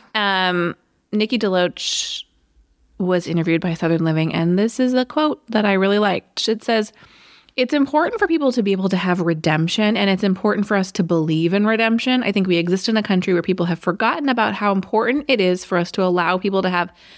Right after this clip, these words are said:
second chances and to be redeemed, especially when they're innocent,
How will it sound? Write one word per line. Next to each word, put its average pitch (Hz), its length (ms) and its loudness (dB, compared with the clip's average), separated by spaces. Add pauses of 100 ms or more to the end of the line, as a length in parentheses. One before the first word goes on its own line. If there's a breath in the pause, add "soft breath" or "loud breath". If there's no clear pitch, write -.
(160 loud breath)
second 285 560 -6
chances 208 500 -2
and 185 160 -2
to 185 80 -2
be 180 160 0
redeemed, 175 800 0
especially 196 560 -2
when 165 140 0
they're 147 160 2
innocent, 160 480 0